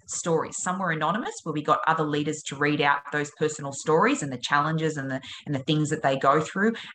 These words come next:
And then others fronted up and they wanted to talk quite openly about their journey with their disability. So when I talk about showing who you are and being your true self, it's knowing that these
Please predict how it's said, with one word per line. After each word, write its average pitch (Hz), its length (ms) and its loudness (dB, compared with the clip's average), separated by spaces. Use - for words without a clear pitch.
And 185 120 2
then 190 140 2
others 180 500 2
fronted 170 280 2
up 180 360 2
and 160 120 0
they 156 80 0
wanted 170 260 -2
to 165 60 -12
talk 165 280 -4
quite 165 220 0
openly 156 460 -2
about 135 280 0
their 147 100 0
journey 143 360 -4
with 135 160 -6
their 135 120 0
disability. 135 680 -4
So 160 280 2
when 190 140 2
I 240 100 6
talk 294 300 -4
about 190 360 2
showing 165 380 0
who 165 100 -2
you 151 200 -2
are 147 260 4
and 143 120 -6
being 151 200 -6
your 147 160 -8
true 147 220 -4
self, 139 320 2
it's 165 180 -4
knowing 170 460 4
that 147 200 2
these 190 400 -2